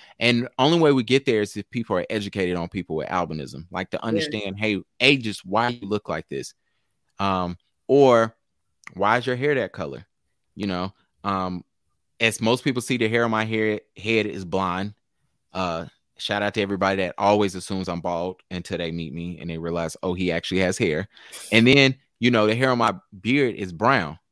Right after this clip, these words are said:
Speaker 1: You know what I'm saying?
Speaker 2: Mm-hmm.
Speaker 1: I even have black hairs in here. I have a lot of blonde hairs, but it mixes in and it looks brown. And so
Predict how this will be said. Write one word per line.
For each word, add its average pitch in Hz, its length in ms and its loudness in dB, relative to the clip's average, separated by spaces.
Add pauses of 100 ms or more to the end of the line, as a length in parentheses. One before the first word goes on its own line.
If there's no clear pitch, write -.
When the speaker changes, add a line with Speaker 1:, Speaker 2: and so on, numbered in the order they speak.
(100)
Speaker 1:
You 92 120 -4
know 90 100 -2
what 85 60 -2
I'm 87 80 0
saying? 98 200 -2
Speaker 2:
Mm-hmm. - 80 -4
Speaker 1:
I 107 120 4
even 101 140 0
have 92 160 -4
black 120 260 2
hairs 113 300 0
in 110 80 -2
here. 101 160 -2
I 87 40 -4
have 90 200 -4
a 82 60 -10
lot 85 260 -2
of 92 60 -6
blonde 104 300 0
hairs, 98 260 -4
but 90 160 -4
it 90 140 -6
mixes 101 460 -2
in 107 160 -2
and 90 160 -6
it 82 40 -8
looks 85 220 -8
brown. 104 340 0 (440)
And 131 120 0
so 120 300 2